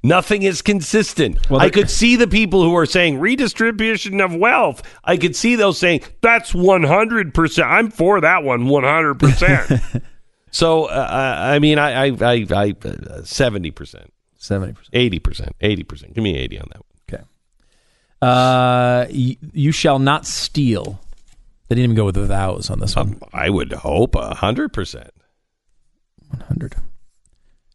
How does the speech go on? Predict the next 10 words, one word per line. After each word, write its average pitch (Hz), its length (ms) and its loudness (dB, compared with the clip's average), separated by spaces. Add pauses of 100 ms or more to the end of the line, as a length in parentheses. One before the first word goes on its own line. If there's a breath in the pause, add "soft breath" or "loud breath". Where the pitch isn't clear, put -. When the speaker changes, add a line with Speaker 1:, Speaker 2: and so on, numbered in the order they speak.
(440)
Speaker 2:
Uh, 120 800 2
"You 143 160 0
shall 143 240 0
not 151 220 -2
use 143 300 2
the 127 80 4
Lord's 123 340 2
name 120 280 2
in 110 120 2
vain." 98 520 0